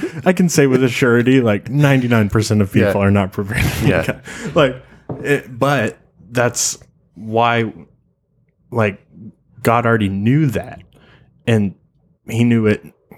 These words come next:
Speaker 1: you know, over two thousand years ago when, you know, he sent Christ to die for us because we weren't prepared. And so we needed s-, something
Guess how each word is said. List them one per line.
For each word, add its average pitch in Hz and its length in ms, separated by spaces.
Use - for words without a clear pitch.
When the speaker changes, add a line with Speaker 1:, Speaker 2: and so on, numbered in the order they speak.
Speaker 1:
you 101 100
know, 92 280
over 104 400
two 113 180
thousand 98 400
years 135 260
ago 95 460
when, 107 680
you 107 120
know, 101 220
he 135 100
sent 123 380
Christ 120 400
to 117 80
die 110 200
for 104 180
us - 140
because 123 320
we 131 100
weren't 143 220
prepared. 95 500
And 104 520
so 104 460
we 113 220
needed 113 380
s-, - 300
something 110 600